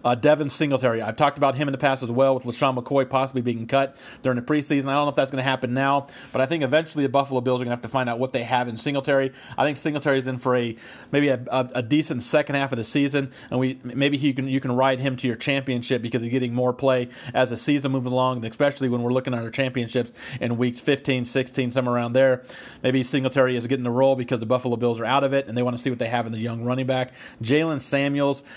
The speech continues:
I think he's gonna be, uh, the reason why I'm not so, so high on, uh, James Conner this year.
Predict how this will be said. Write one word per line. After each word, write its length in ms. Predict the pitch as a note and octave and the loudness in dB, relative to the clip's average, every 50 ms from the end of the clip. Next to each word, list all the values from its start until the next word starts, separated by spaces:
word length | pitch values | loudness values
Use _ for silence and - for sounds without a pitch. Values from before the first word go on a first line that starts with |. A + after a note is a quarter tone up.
| - - - | -12 -6 -2
I 80 | - | 0
think 160 | C3+ C#3+ C3+ C3 | 0 0 0 2
he's 180 | D3 C#3 C3 | 0 0 2
gonna 140 | C#3 C#3+ C3+ | 0 0 0
be, 180 | C3 B2+ C3 C#3 | 0 0 2 2
uh, 120 | C#3+ B2 | 0 0
the 120 | A#2+ B2 | 0 2
reason 220 | B2+ C3+ C3+ B2 C3 B2 | 2 2 0 0 0 0
why 140 | B2+ B2+ | 0 0
I'm 160 | B2+ A2+ B2 C3 | 0 0 -2 -2
not 200 | C3 B2 B2 - | -2 -2 -4 -4
so, 760 | - - - D3 C#3+ C#3+ C#3+ C3+ A#2+ - - - - - - F#2 | -4 0 0 2 2 2 0 -2 -4 -6 -12 -18 -14 -12 -10 -8
so 260 | - - D#3+ C#3 C3+ | -2 0 2 2 4
high 280 | B2+ C#3 C#3+ C#3+ D3 | 4 4 4 4 4
on, 340 | C#3 C3 C3 B2+ B2 A#2 A#2 - | 4 2 0 0 -2 -4 -6 -6
uh, 80 | A#2 | -6
James 300 | A2 G#2 C3 B2+ B2 A#2+ | -4 -2 -2 -2 -2 -2
Conner 240 | - - C#3 D3 D3 | -2 0 0 0 0
this 200 | C3+ C#3 C3+ - | -2 -4 -4 0
year. 240 | C#3 C#3 C3+ C3 | 0 2 2 0